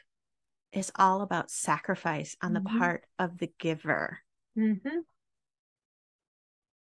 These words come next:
Speaker 1: It requires sacrifice. It requires patience.
Speaker 2: Right.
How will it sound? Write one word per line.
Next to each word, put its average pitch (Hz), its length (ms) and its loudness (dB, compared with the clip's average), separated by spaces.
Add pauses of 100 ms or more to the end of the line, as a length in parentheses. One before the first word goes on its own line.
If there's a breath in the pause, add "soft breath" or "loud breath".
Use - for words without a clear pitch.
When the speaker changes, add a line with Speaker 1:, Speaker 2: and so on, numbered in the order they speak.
(120)
Speaker 1:
It 196 160 4
requires 185 1000 0
sacrifice. - 840 -2
It 190 80 0
requires 185 480 6
patience. 185 840 -2 (440)
Speaker 2:
Right. 185 220 -2